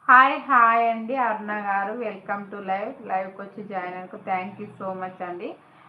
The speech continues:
అలానే కొత్తగా లైవ్ విజిట్ చేస్తుంటే మాత్రం ప్లీజ్ సబ్స్క్రైబ్ చేసుకొని, షేర్ చేసి, లైక్ చేయడం మాత్రం అస్సలు మిస్ అవ్వద్దండి.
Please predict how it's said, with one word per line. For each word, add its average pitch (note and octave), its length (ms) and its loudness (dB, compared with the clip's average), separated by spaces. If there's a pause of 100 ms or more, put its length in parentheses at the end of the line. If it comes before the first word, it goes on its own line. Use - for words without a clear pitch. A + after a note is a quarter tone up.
(100)
అలానే B3+ 300 6
కొత్తగా C4+ 360 0
లైవ్ A#3+ 260 2
విజిట్ A#3 360 -10
చేస్తుంటే G#3+ 320 -12
మాత్రం G3+ 420 -4
ప్లీజ్ C#4 280 -12
సబ్స్క్రైబ్ A3+ 560 -6
చేసుకొని, G#3+ 360 -10
షేర్ G3+ 540 -14
చేసి, G3 220 -16
లైక్ F#3 420 -6
చేయడం F#3 200 -8
మాత్రం F#3 300 -8
అస్సలు G3 420 -14
మిస్ G3 300 -12
అవ్వద్దండి. F3 640 -8